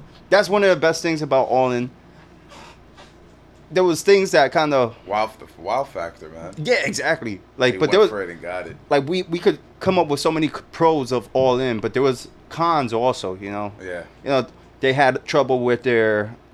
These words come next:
Speaker 1: with the, uh, the service, with the, uh, uh, I P P Vs. So it was just like, it was just like, you know, during the entrance, so blackout.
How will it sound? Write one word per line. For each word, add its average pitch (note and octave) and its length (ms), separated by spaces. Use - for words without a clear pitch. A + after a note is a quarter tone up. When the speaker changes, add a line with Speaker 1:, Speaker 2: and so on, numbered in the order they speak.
Speaker 1:
with A#2 200
the, G#2 280
uh, A2 240
the G2+ 340
service, B2 540
with A#2+ 220
the, A2+ 100
uh, G2+ 340
uh, G#2 140
I A#2 180
P B2+ 200
P B2 300
Vs. B2+ 560
So A2 280
it G2+ 80
was A#2 160
just A#2 180
like, G2+ 180
it A#2+ 60
was A2+ 120
just B2+ 180
like, A2 200
you A#2 80
know, G2 200
during D3 260
the A#2+ 160
entrance, B2+ 320
so A#2 120
blackout. A#2 480